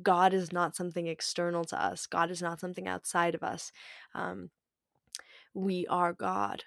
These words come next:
And then it's like, "Oh, so that's me. Oh my God, and that's me doing that thing over there, and that's me doing that thing." And, and it's really lovely, especially with the people that I'm experiencing conflict with, 'cause it's so easy. You know, it's easier for me to be like,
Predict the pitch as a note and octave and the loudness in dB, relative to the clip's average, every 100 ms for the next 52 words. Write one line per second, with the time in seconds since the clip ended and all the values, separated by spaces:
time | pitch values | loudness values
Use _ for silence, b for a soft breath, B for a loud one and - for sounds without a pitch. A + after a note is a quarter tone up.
0 | - G3+ F3 E3 E3 - G#2 - C4+ A3 | -8 -2 0 0 -2 -4 -6 2 6 6
1 | E3+ F#3+ F3 F3 G3 A#3+ F3+ - - G#3 | 4 2 2 0 -2 0 -2 -6 -2 2
2 | A3 G#3+ A#3 A3 F#3+ F3+ F#3 F#3 - G3+ | 4 4 6 4 4 2 2 0 0 0
3 | G3+ F3 F3+ F3+ G3 A3 E3+ D3+ D#3+ - | 0 2 0 2 2 2 -2 -4 -4 -6
4 | - - - G#3 G#3+ A3+ C4+ D4 G3 F#3+ | -4 -4 -2 0 0 0 -2 0 0 -2
5 | F#3+ G#3+ B3+ F3 C#3 D3 - B B B | 0 0 2 2 2 0 -6 B B B
6 | G3+ F#3 F#3+ F3+ C4 C#4 A3+ F#3+ G#3 F#3 | 4 4 2 4 6 8 8 10 8 6
7 | E3 F3 - F#3+ G3 - F#3+ F3+ F3 - | 6 6 8 8 8 6 6 4 0 -2
8 | F3+ F3 F3 E3 - _ - F#3 F#3 F#3+ | 0 0 4 2 0 _ 6 6 6 -2
9 | F#3+ F#3+ F#3 F#3 F#3 F3+ - F#3+ F#3+ F#3 | -2 0 2 2 -2 -2 2 2 4 0
10 | - E3 C#3+ - F#3 F3+ - - G#3+ G#3 | 2 0 0 -2 -2 0 0 4 8 10
11 | G3+ - B3 C#4+ G3+ D#3+ A2 - B B | 8 8 10 10 10 2 0 -4 B B
12 | B G3 F#3 F3+ F3+ - C4 C#4 B3+ G#3 | B 4 8 8 6 4 8 8 8 6
13 | G3+ G3+ G3 G3+ G#3+ | 6 -2 -2 -4 -6